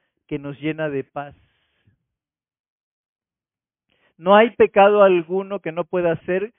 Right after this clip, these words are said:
perdonado por la poderosa sangre de Cristo. Ahora, yo como hombre siempre me estoy preguntando, "¿me llegará a perdonar Dios cuando yo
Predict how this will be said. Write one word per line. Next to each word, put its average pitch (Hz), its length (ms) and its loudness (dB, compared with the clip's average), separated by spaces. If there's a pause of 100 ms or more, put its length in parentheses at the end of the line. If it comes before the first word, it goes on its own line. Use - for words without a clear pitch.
(800)
perdonado 180 880 -2
por 190 260 -4
la 185 100 0
poderosa 160 800 -6 (100)
sangre 156 440 -14
de 127 160 -12
Cristo. 127 360 -20 (840)
Ahora, 160 260 0
yo 180 160 -2
como 196 360 2
hombre 196 300 -4
siempre 185 320 -6
me 170 100 -12
estoy 180 260 -6
preguntando, 180 640 -6
"¿me 160 140 -12
llegará 151 380 -4
a 202 40 -8
perdonar 185 560 -12
Dios 151 280 -14
cuando 139 240 -20
yo 131 120 -20